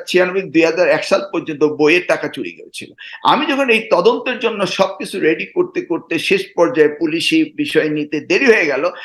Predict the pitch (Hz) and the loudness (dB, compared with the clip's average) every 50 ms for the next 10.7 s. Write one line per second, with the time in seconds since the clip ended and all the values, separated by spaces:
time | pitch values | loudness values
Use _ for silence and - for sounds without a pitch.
0 | - - - - 202 240 269 - - 311 320 - - - 233 233 233 220 226 226 | -14 -2 2 4 4 4 4 2 0 0 0 -2 0 0 2 2 2 2 2 2
1 | - 196 180 - 240 226 - 180 185 196 202 202 202 - 269 294 - - _ _ | 2 2 2 -2 -6 -6 -4 -4 -4 -2 -4 -4 -4 -4 -6 -6 -8 -10 _ _
2 | _ _ _ _ _ _ _ - 214 208 190 - 196 196 175 170 170 180 175 - | _ _ _ _ _ _ _ 4 4 4 4 2 2 2 2 2 0 -4 -6 -6
3 | 185 170 180 165 156 131 143 151 135 147 156 151 151 - 214 196 190 190 190 180 | -8 -4 -2 -2 -2 0 2 2 4 4 2 0 -2 -4 -6 -4 0 2 2 2
4 | - 175 185 233 247 240 175 160 - - 139 143 135 - 175 165 - - - 156 | 2 0 -2 -2 0 0 0 0 2 0 0 0 0 -2 -2 -4 -4 -4 -4 -4
5 | 131 - 156 147 - 147 143 147 151 139 123 160 151 - 156 135 131 131 131 - | -2 -2 -4 -6 -6 -6 -6 -4 -4 -4 -4 -4 -2 0 0 -2 -2 -6 -8 -6
6 | 110 131 - - - 123 147 - - - 151 147 139 135 139 120 107 - - 113 | -6 -6 -6 -6 -6 -6 -6 -6 -2 -2 -2 -2 -2 -4 -6 -8 -6 -4 -4 -4
7 | 120 - - 147 147 147 - 117 113 - 131 120 120 120 127 131 123 117 - - | -4 -4 -6 -8 -8 -6 -8 -8 -8 -6 -8 -8 -6 -6 -4 -6 -6 -6 -8 -12
8 | - - - _ _ _ _ _ - - - - - - - 208 269 320 330 277 | -14 -16 -18 _ _ _ _ _ -18 -16 -14 -12 -10 0 4 4 6 6 4 2
9 | 190 - 208 208 208 - 233 226 202 - - 165 180 202 262 269 269 - - 180 | 4 4 4 4 4 2 -2 -4 -4 -2 0 2 2 4 2 0 -2 -2 -2 -2
10 | 160 - - 120 92 - - - - - _ - - | -2 -2 -2 -6 -6 -8 -10 -16 -20 -20 _ -10 -10